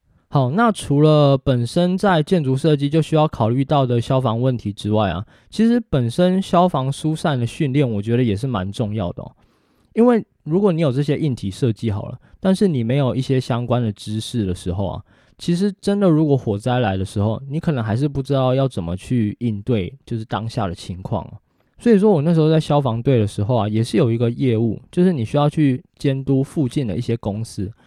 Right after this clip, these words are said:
看他平常有没有做好一些，比如说消防编组的训练啊等等的。就你起码要知道灭火器在哪里吧，然后如果真的火灾来的时候啊，你要怎么疏散这些客人啊之类的。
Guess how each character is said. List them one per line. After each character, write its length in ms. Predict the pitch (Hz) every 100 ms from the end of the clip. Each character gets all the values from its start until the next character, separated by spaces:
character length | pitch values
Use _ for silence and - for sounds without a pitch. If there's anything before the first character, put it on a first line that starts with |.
| _ _
看 160 | - 202
他 160 | 190
平 240 | - 139 135
常 220 | 139 135
有 100 | 113
没 120 | 104
有 180 | 135 98
做 260 | - 147 110
好 220 | 101 92
一 40 |
些， 360 | 113 120 110 107
比 120 | -
如 60 | 95
说 120 | 113
消 240 | 113 107 110
防 240 | 92 98
编 240 | - 101
组 200 | 113 92
的 80 | 80
训 320 | 104 - 101
练 240 | 101 104 82
啊 220 | 80 80 -
等 200 | 82 85
等 120 | 78
的。 60 | - - _ _ _ _ _ -
就 120 | 240
你 100 | 147
起 160 | - 165
码 160 | 151
要 100 | 135
知 140 | 151 139
道 160 | 139
灭 180 | 147 143
火 160 | 104 95
器 160 | 123
在 120 | 117
哪 220 | 110 85 90
里 120 | 87
吧， 180 | - - _ -
然 140 | 117
后 240 | 156 156 139
如 160 | 139
果 120 | 147
真 200 | 120 139
的 100 | 139
火 240 | 127 - 101
灾 220 | 127 120
来 120 | 101
的 80 | 92
时 160 | 95 104
候 160 | 110
啊， 160 | 104 85
你 120 | 98
要 100 | 127
怎 140 | 160
么 200 | 104 90
疏 300 | 113 - 123
散 260 | 123 131 95
这 80 | 113
些 160 | 110
客 280 | 110 - 120
人 200 | 95 82
啊 160 | 80 82
之 140 | - 92
类 120 | 87
的。 100 | -